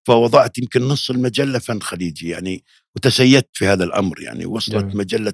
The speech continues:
Speaker 1: ليلة خميس مبيعات ترى، آه، مهولة.
Speaker 2: جميل.
Speaker 1: تنافس المطبوعات ال-، ال-، المحلية.
Speaker 2: جميل. طب خلينا نتكلم الحين من جانب فني وشعري،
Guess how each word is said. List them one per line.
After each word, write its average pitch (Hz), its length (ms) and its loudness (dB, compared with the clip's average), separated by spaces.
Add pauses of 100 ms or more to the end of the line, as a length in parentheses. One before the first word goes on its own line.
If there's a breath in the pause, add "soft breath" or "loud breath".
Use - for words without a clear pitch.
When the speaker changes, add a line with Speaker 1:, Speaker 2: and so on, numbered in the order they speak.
Speaker 1:
ليلة 110 180 -2
خميس 113 420 -6
مبيعات 104 480 -4
ترى، 107 260 -6 (600)
آه، 90 640 0
مهولة. 101 640 2 (340)
Speaker 2:
جميل. 101 340 -8 (100)
Speaker 1:
تنافس 113 540 0
المطبوعات 101 720 -2
ال-، 95 160 -4
ال-، 90 200 -4
المحلية. 92 880 -4 (380)
Speaker 2:
جميل. 107 280 0 (340 soft breath)
طب 175 100 4
خلينا 233 200 2
نتكلم 190 180 2
الحين 151 200 2
من 135 120 2
جانب 131 260 0
فني 117 220 0
وشعري، - 380 -8